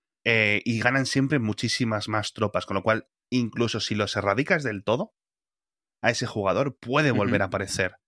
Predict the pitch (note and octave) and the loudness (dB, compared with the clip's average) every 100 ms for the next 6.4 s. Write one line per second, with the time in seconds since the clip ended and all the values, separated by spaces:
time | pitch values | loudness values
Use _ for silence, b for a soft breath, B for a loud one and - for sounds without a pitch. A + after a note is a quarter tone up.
0 | B B B B - A#2 A#2 A2+ A2+ A2 | B B B B -2 2 4 4 2 2
1 | A2 G#2+ A2 G#2+ A#2+ B2+ C3 C#3+ C3+ B2 | 2 0 -2 -6 0 0 2 2 2 2
2 | B2+ C#3+ C#3+ D3+ A#2 G#2+ G2 F#2 - F#2 | 0 0 2 0 2 0 0 -2 -6 -8
3 | - G2 G2+ A2 A2 - B2+ B2+ - A#2+ | -2 2 4 4 0 0 2 2 0 0
4 | A#2+ - A#2+ A#2 G#2+ G#2+ G2+ G2 F#2 G2 | 0 0 2 2 2 0 2 -2 0 -2
5 | G2 F#2 - G2+ F#2+ F#2+ - F#2+ F#2+ F#2+ | 0 -4 -2 0 0 0 0 -2 0 -4
6 | - - - | -4 -10 -6